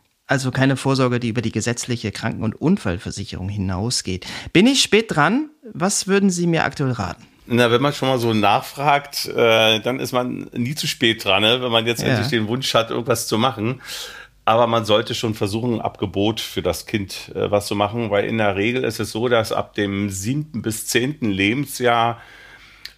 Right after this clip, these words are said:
Speaker 2: äh, einige Krankheiten zunehmen und auch die Unfälle zunehmen.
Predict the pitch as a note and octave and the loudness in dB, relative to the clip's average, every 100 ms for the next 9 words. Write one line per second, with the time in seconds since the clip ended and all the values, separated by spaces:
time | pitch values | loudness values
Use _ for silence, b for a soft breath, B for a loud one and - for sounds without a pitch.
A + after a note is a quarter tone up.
0 | _ - G#2+ G#2 G2+ G2 - A#2 C3 A#2+ | _ 2 6 6 4 2 2 0 0 -4
1 | A2 - A#2+ C#3 A2+ A2+ A2 G2+ - A#2+ | -4 -2 -2 0 -2 -2 -8 -6 -6 -4
2 | D3 C#3+ C#3+ C#3 C#3 C3+ C3 C3 - G#2+ | -2 0 2 2 0 -2 -4 -6 -2 2
3 | G#2+ G#2+ G#2+ A2 - A2+ B2+ D3+ D#3+ D3 | 2 2 0 -2 -2 -6 -2 0 0 0
4 | C#3 - C#3 C#3 C3+ C3+ C3+ B2+ | -2 -6 -6 -4 -2 -2 -2 -4